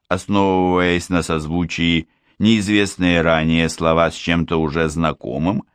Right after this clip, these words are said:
и в какой-то степени догадаться об их значении, за исключением специальных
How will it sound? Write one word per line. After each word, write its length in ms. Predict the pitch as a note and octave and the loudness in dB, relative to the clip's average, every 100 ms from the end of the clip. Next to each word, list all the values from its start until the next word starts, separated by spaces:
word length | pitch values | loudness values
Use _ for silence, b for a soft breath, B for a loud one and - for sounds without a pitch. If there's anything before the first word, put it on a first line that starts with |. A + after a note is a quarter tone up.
| b b b b | b b b b
и 60 | |
в 80 | F#2+ | -2
какой-то 400 | A#2+ A2 C#3 D3 | 0 0 0 0
степени 680 | C#3 C3+ B2 B2 A#2 A#2+ - _ | -4 -4 -2 0 2 0 -2 _
догадаться 760 | F2 G#2+ G#2+ F#2 G#2+ F#2 G2+ | -4 0 0 2 0 0 0
об 140 | F2+ F2 | 0 0
их 120 | F2 | -2
значении, 840 | D#2+ D#2+ - G1+ G1+ B1+ F#2 B2+ - _ _ - | 0 -2 -4 -10 -8 -4 -2 -2 -8 _ _ -2
за 120 | A#2+ | 0
исключением 840 | A#2 A#2+ A2+ A#2+ A#2 A2+ A2+ G#2+ | 0 -4 -4 -2 0 0 0 -2
специальных 720 | - A2 G#2 G#2+ G#2 G2+ G2+ | -4 -8 -4 0 2 0 -2